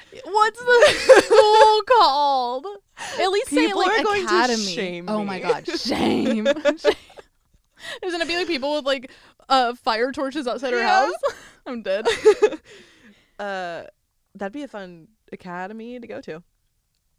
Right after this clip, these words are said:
Speaker 1: <laughs> Well, yeah, duh.
Speaker 2: <laughs>
Speaker 1: Next thing I wanted to get into, um, talking about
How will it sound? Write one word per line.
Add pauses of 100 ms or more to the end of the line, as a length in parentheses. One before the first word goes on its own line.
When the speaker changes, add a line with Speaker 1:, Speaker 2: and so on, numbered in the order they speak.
(160)
Speaker 1:
<laughs>
Well,
yeah,
duh. (120)
Speaker 2:
<laughs>
Speaker 1:
Next
thing
I
wanted
to
get
into, (200)
um,
talking (100)
about